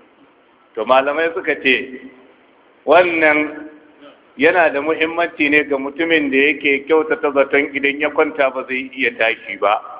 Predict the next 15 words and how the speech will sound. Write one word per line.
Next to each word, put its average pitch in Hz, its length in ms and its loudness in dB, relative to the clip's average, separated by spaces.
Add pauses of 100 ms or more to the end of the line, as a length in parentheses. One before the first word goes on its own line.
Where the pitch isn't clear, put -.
(1040)
Mutumin 165 340 4
da 151 60 -2
ya 151 80 2
kwanta 151 340 -2 (120)
shi 127 160 -2
mai 123 160 0
mai 123 140 -2
ba 131 120 -2
zai 160 160 0
iya 151 180 4
tashi 139 260 4
ba 120 180 2
sai 151 120 2
da - 140 0
asuba. 123 380 0